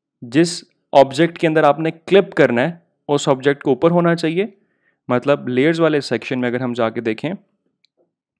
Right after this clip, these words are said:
so यहाँ पे इमेज हमारी नीचे है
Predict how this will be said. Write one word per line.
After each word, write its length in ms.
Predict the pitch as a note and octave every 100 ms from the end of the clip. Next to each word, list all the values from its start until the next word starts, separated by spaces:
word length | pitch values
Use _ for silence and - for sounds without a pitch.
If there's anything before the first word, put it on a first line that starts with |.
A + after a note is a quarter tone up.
| - - _ _ -
so 160 | - C3
यहाँ 280 | C3 D3
पे 140 | D3 D3+
इमेज 240 | C#3+ D#3 D3+
हमारी 260 | D3 C#3+ D3
नीचे 360 | B2+ B2 D#3+
है 200 | D#3 D#3+